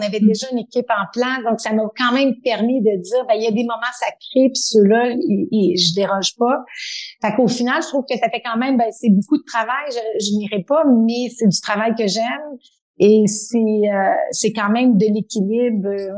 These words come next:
Speaker 1: même au niveau du couple. Euh, ben, ça dépend toujours pour qui, hein. Je, je pense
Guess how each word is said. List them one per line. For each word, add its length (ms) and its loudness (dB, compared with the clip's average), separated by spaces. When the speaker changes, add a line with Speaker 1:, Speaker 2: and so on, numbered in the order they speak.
Speaker 1:
même 240 0
au 20 -4
niveau 200 -8
du 120 -14
couple. 340 2
Euh, 320 0
ben, 160 0
ça 120 -2
dépend 280 2
toujours 280 0
pour 240 -4
qui, 200 0
hein. 100 -4
Je, 140 4
je 140 -6
pense 180 -8